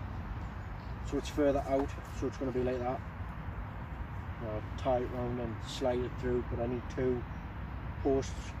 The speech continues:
one for the top, one for the bottom. Slide it through, then I need a post for the back. Well, I'll use a tree as a stopper to do it.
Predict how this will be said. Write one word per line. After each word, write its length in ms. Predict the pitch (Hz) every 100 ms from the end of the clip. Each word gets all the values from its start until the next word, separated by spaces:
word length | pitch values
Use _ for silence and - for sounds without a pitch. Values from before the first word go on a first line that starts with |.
| -
one 160 | 135
for 120 | 131 127
the 60 |
top, 240 | 120 143 139
one 140 | 131
for 100 | 123
the 60 | -
bottom. 340 | 123 123 120 - - - -
Slide 320 | - 156 151
it 80 | 135 -
through, 320 | 135 131 127 - - - - - - -
then 120 | 120
I 60 | 120
need 280 | 123 123 113
a 60 | -
post 280 | 143 131 120
for 100 | -
the 80 | 117
back. 260 | - 113 117 -
Well, 120 | 127
I'll 60 | 123
use 140 | 127 117
a 40 | -
tree 180 | 131 123
as 120 | 117
a 40 |
stopper 400 | - - - 120 - - - - - - - - - - - - - - - - -
to 60 | -
do 220 | 120
it. 80 | 113